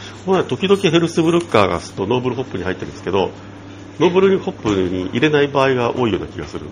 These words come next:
ドイツ産ピルスモルトまたはペールモルト、発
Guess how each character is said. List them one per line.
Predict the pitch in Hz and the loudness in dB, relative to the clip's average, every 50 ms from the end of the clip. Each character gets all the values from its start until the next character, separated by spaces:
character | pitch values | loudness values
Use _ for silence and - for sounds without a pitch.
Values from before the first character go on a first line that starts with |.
| - - - - - - - - - - - - - - - - - - - - - - - - | -14 -14 -16 -16 -16 -16 -18 -16 -16 -16 -16 -16 -16 -16 -16 -16 -16 -18 -18 -18 -18 -16 -6 -2
ド | - - 156 165 | 4 6 6 6
イ | 160 | 6
ツ | - 170 | 4 0
産 | 147 170 160 165 160 - | 6 8 8 8 8 4
ピ | 160 151 | 2 0
ル | 156 | 2
ス | - 170 | 0 2
モ | 156 160 160 | 4 6 6
ル | - - | 6 6
ト | - 107 | 4 4
ま | 101 101 107 | 4 4 4
た | - 135 | 6 6
は | 120 104 | 6 6
ペ | - 117 110 | 6 6 6
ー | 110 | 6
ル | 113 104 | 6 6
モ | 107 107 95 | 6 4 4
ル | 85 | 4
ト、 | - - 95 92 - - | 0 0 2 2 2 2
発 | - 104 104 | -2 -4 -4